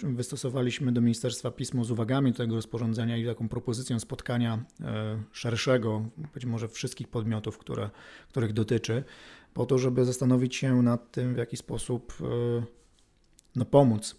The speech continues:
e, w dostosowaniu się do tego rozporządzenia i ewentualnie znaleźć jakieś drogi, e, do tego, żeby być może złagodzić niektóre, e, z tych, e, z tych zapisów, co doprowadziło w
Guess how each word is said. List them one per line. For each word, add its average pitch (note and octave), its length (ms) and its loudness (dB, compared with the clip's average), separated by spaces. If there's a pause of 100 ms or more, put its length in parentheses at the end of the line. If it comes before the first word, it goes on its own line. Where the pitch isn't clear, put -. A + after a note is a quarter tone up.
(1080)
e, A2+ 420 4
w A2 60 -4
dostosowaniu A#2 580 4
się A2 460 0
do A#2 100 -4
tego A#2 220 0
rozporządzenia A2+ 680 -2
i B2 60 2
ewentualnie A#2+ 760 2
znaleźć A#2 360 0
jakieś A#2 240 -6
drogi, A#2 480 -2 (640)
e, D3 40 -4 (580)
do C3 200 -4
tego, A#2+ 260 2
żeby A#2+ 300 4
być A#2 200 2
może A#2 200 4
złagodzić B2 460 2
niektóre, G#2+ 460 -2 (220)
e, G#2+ 140 -2
z - 100 -8
tych, - 380 -8 (180)
e, G#2+ 40 -8
z - 120 -12 (640)
tych A#2+ 160 -2
zapisów, A#2 500 -2 (800)
co D3+ 120 4
doprowadziło D#3 680 12
w - 80 -6